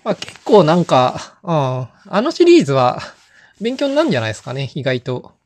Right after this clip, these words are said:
つか勉強になるって思う人はそれなりにいるんじゃないですかね。なんかちゃんとギット勉強すればもちろん、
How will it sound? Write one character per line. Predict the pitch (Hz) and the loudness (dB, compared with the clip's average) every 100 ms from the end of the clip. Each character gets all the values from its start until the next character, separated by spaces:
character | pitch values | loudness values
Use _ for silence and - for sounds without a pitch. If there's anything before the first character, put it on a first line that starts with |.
| _ _ _ _ 180 - | _ _ _ _ -20 -12
つ | |
か | 156 | -8
勉 | 156 233 | -6 -4
強 | 254 | -2
に | |
な | 277 | 0
る | 240 | -2
っ | |
て | - - | -2 -6
思 | 143 208 | -2 0
う | 190 | -2
人 | - | -4
は | 127 | -4
そ | 131 208 | -4 -4
れ | |
な | 233 262 | -4 -4
り | 254 | -4
に | |
い | 247 | -6
る | 269 | -6
ん | 202 | -4
じ | 120 | -4
ゃ | 120 | -4
な | 117 | -6
い | |
で | |
す | 113 - | -8 -10
か | 120 | -10
ね。 | 127 139 123 _ _ - - - - - - _ _ | -6 -8 -10 _ _ -20 -20 -20 -20 -20 -20 _ _
な | 233 | -10
ん | |
か | 226 | 2
ち | |
ゃ | 262 | 4
ん | 381 | 4
と | 370 | 4
ギ | 311 | 2
ッ | |
ト | - | 2
勉 | 302 277 | 0 2
強 | 269 | 0
す | 269 | 4
れ | 208 | 2
ば | |
も | 135 | 2
ち | 143 | 0
ろ | 151 | -2
ん、 | 117 | -2